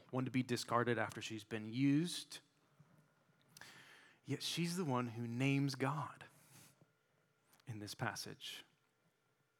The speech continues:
God has his eye on her for her good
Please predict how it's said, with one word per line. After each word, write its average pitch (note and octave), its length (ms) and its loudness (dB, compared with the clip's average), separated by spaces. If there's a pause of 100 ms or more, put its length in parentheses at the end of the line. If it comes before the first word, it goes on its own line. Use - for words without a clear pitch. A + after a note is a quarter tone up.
(2250)
God C#3+ 320 8
has B2 200 4
his A#2+ 240 2
eye A2+ 460 2 (180)
on G#2+ 180 -8
her G2+ 500 -4 (720)
for C3 320 0
her C3 120 0
good A2 400 -2